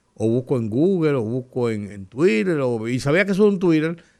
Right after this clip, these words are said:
porque vi sí que tenía, que tenía X el signo, y entonces fui, lo, lo encontré finalmente. Lo que quiero decir con esto es que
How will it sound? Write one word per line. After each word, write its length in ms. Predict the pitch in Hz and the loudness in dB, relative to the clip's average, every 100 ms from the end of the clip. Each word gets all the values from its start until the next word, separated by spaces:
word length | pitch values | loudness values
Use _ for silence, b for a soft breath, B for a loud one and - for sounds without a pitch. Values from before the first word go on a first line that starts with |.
| b - | b 0
porque 320 | 143 139 135 | 0 2 2
vi 160 | 147 | 2
sí 180 | 175 180 | 2 -2
que 80 | 170 | -6
tenía, 440 | 147 131 143 151 | -8 -8 -8 -10
que 100 | 135 | -10
tenía 480 | 120 123 139 147 143 - | -12 -10 -8 -8 -8 -4
X 440 | 147 151 143 - | -2 -2 -6 -8
el 120 | 113 | -8
signo, 460 | 104 156 139 131 139 | -2 -2 -2 -4 -6
y 60 | 185 | -8
entonces 280 | 175 175 147 | -4 -4 0
fui, 160 | 156 | -2
lo, 380 | 135 117 - - | -2 -6 -6 -4
lo 120 | 175 | -6
encontré 340 | 165 123 120 123 | -6 -8 -10 -10
finalmente. 480 | 110 98 92 98 117 | -10 -12 -16 -18 -12
Lo 80 | |
que 80 | 156 | -12
quiero 240 | 156 254 302 | -10 -8 -8
decir 300 | 156 156 151 | -8 -12 -12
con 200 | 131 113 | -12 -14
esto 300 | 101 _ - _ _ _ _ _ _ | -16 _ -20 _ _ _ _ _ _
es 160 | 156 160 | -4 -4
que 400 | - 156 - | -2 -2 -2